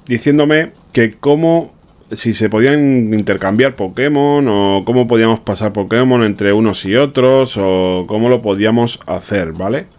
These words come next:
Pues, eh, lo voy a decir, eh, muy fácilmente. Ahora mismo os lo muestro.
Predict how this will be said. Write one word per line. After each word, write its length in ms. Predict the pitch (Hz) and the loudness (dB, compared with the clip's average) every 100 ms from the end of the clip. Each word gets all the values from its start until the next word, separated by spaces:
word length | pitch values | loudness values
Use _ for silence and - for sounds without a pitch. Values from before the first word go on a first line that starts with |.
| - - - - | -20 -20 -20 -12
Pues, 220 | 95 - | -10 -8
eh, 360 | 95 90 87 87 | -8 -6 -8 -8
lo 120 | 90 | -6
voy 80 | 90 | -6
a 40 | |
decir, 280 | 87 - 95 90 92 | -6 -8 -8 -8 -8
eh, 320 | 90 90 90 | -8 -8 -8
muy 200 | 92 95 | -8 -10
fácilmente. 760 | - 95 98 90 110 123 156 175 _ _ - | -8 -10 -8 -6 -4 -2 -2 -4 _ _ -14
Ahora 200 | 104 92 | -12 -10
mismo 460 | 90 92 92 87 85 82 - _ - | -8 -8 -6 -8 -10 -14 -20 _ -6
os 120 | 110 | -2
lo 120 | 98 | -2
muestro. 480 | 101 110 - 147 170 | -2 -4 -2 -2 -4